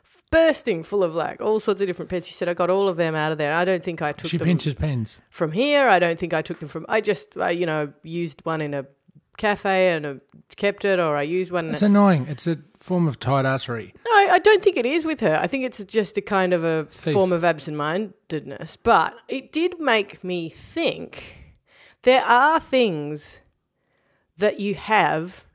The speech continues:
Speaker 1: in your house or life and you've never bought them, but you've always got them.
Speaker 2: Hmm.
Speaker 1: Like glasses cleaners.
Speaker 2: I've never seen a glasses cleaners.
Speaker 1: You know, like spectacles.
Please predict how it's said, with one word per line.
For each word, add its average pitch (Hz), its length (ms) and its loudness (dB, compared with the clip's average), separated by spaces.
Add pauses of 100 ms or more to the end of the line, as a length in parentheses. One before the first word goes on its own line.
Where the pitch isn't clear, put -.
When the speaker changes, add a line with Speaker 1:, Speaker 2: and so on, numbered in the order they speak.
Speaker 1:
in 254 200 0
your 208 160 2
house 156 760 -2
or 180 140 2
life 156 680 0 (480)
and 196 180 2
you've 185 180 -2
never 262 400 4
bought 226 460 4
them, 156 360 -4
but - 120 -4
you've 175 140 -2
always 165 360 2
got - 300 -6
them. - 220 -18 (640)
Speaker 2:
Hmm. 190 480 -4
Speaker 1:
Like 143 420 0
glasses 196 560 2
cleaners. 277 720 -6 (840)
Speaker 2:
I've 127 160 -14
never 110 380 -6 (300)
seen 220 320 -2
a 196 60 2
glasses 127 460 -4
cleaners. 117 320 -4
Speaker 1:
You 175 80 2
know, 165 160 0
like 196 340 -2
spectacles. - 600 -6